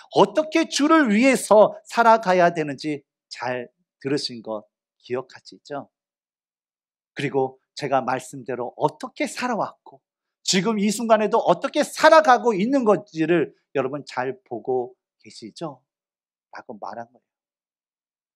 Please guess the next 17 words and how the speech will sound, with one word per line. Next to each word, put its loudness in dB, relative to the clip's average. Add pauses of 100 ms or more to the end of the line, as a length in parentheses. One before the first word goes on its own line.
(1160)
그리고요, -6 (560)
여러분, 2 (460)
제가 6
말한 6
그 -4
모든 2
것들을 0
기억하고 4 (240)
여러분들이 4
잘 6
받았고 4 (180)
여러분이 6
잘 6
들었고 6 (180)
여러분이 6
잘 4
보았다면 6